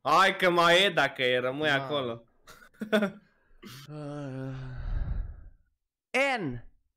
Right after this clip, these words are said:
Speaker 1: Nu pot să
Speaker 2: De la
Speaker 1: cred.
Speaker 2: Nicu, da?
Speaker 1: Da, da, da. Deci avem așa.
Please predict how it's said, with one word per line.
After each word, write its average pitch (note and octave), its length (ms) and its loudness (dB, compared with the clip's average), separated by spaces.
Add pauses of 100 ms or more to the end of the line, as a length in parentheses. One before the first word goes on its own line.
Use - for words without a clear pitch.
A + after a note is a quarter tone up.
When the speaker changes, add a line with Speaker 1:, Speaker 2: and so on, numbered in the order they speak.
(1400)
Speaker 1:
Nu B3 140 -10
pot G#4 220 0
să F3+ 160 -2
Speaker 2:
De E3 260 0
la - 80 2
Speaker 1:
cred. F#3+ 140 0
Speaker 2:
Nicu, A#3+ 320 -4
da? F#3+ 420 -4 (300)
Speaker 1:
Da, E3 280 2
da, F3+ 180 2
da. D3+ 340 -2 (760)
Deci D#3+ 180 -8
avem G3 240 0
așa. G#3 540 2